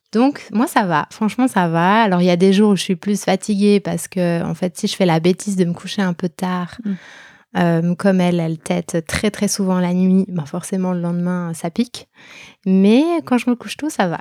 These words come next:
Speaker 1: Comme aujourd'hui, ça va vraiment bien et, et je me sens sereine, quoi. En
Speaker 2: Ouais.
Speaker 1: tout cas, on, on va bien, on n'a pas,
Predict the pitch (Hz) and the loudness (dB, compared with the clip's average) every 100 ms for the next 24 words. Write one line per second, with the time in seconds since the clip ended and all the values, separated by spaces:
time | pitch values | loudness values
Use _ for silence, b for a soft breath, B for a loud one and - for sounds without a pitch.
0 | - 196 185 180 180 208 - 185 170 165 | -8 -6 -4 -4 -4 -6 -6 -6 -6 -4
1 | 190 220 180 185 196 185 165 165 - 180 | -2 -2 -2 -4 -4 -4 -6 -8 -4 0
2 | 180 190 240 226 226 202 185 175 165 311 | 2 4 2 2 2 2 -2 -4 -6 -6
3 | 247 - 190 190 165 165 B B B - | -8 -6 -4 -4 -8 -12 B B B -4
4 | 185 185 180 185 214 226 233 196 175 165 | 0 2 2 2 2 2 2 2 0 0
5 | 185 185 185 180 | 0 2 0 0